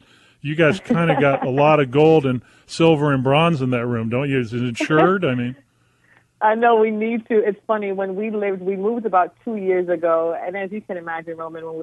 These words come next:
Speaker 2: when our careers, and we were at the height of our careers, we weren't home a lot. You know, he was in New York, and I traveled all over the world a lot. And in our first home, we had built out a really nice trophy room, and since we've moved, we haven't had a chance to do that. And now babies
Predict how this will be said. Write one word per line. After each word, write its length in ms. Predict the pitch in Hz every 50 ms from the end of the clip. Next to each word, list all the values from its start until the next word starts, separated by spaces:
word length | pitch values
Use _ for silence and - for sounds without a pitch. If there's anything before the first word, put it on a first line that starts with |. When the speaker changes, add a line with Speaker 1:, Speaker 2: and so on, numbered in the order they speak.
| - -
Speaker 2:
when 180 | 156 160 165
our 120 | 165 170 170
careers, 480 | - - 185 165 165 165 165 165 160 165
and 80 | 160
we 60 | 165
were 160 | 165 165 127 127
at 140 | 160 -
the 60 | - 160
height 200 | - 170 160 165
of 80 | 165
our 140 | 160 156 - - -
careers, 340 | 170 160 165 165 165 156
we 80 | 170 165
weren't 240 | 160 208 214 - - _
home 220 | - 185 185 185 180
a 80 | 170
lot. 320 | 160 165 170 175 170 - -
You 60 | 170
know, 80 | 160 160
he 80 | 170 180
was 160 | 175 165 160
in 80 | 165 160
New 180 | 160 160 160
York, 440 | 160 208 220 220 208 202 196 190 -
and 140 | 170 160 160 _ _ _ _ _ _ _ -
I 100 | 160 165
traveled 460 | 170 - - 196 175 170 160 165 160 160
all 160 | 160 160 165
over 160 | 165 165 165
the 100 | 160 160
world 320 | 156 165 165 170 165 165
a 80 | 165 156
lot. 360 | 156 156 156 156 156 160 - -
And 240 | - 170 160 160 - -
in 100 | 170 165
our 140 | 160 160 160
first 280 | - 226 240 262 262 -
home, 180 | 196 180 170 165
we 80 | 170 170
had 200 | 165 165 160 147
built 240 | 180 180 185 180 185
out 180 | 165 160 160
a 80 | 170 165
really 320 | 160 175 196 202 196 190
nice 220 | 175 175 160 160 - _ _ -
trophy 320 | 196 190 185 - 175 160
room, 260 | 160 160 165 160 156
and 140 | 156 156 156 _ _ _ _ _ _ _ _
since 180 | - 233 220 220
we've 180 | 214 196 180
moved, 400 | 180 190 202 214 220 214 190 175
we 140 | 170 180 175
haven't 420 | 175 170 202 202 196 190 185 180 -
had 200 | - 185 165 170
a 40 |
chance 360 | 160 - - 202 185 175 170 - _ -
to 80 | 175
do 240 | 151 - 185 196 196
that. 200 | 180 175 170 170
And 100 | 165 165
now 200 | 175 175 175 175
babies 460 | 165 - 190 196 196 190 180 185 185